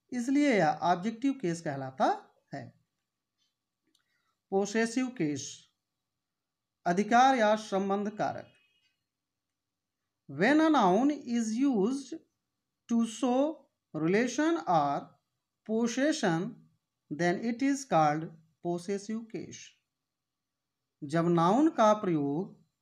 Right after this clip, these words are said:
अधिकार या संबंध प्रकट करने के लिए होता है तो उसे पोसेसिव केस कहते हैं। जहाँ पर संबंध बताए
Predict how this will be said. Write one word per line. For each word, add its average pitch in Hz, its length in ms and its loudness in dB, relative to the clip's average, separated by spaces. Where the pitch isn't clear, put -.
अधिकार 202 560 2
या 240 220 4
संबंध 220 460 -2
प्रकट - 340 -4
करने 202 320 -2
के 202 140 -6
लिए 180 220 -4
होता 143 420 -2
है 254 160 -6
तो 180 120 -2
उसे 190 220 -4
पोसेसिव 165 640 -4
केस 151 240 -8
कहते 139 380 -6
हैं। 120 120 -12
जहाँ 202 260 0
पर 240 220 2
संबंध 233 560 2
बताए 160 460 0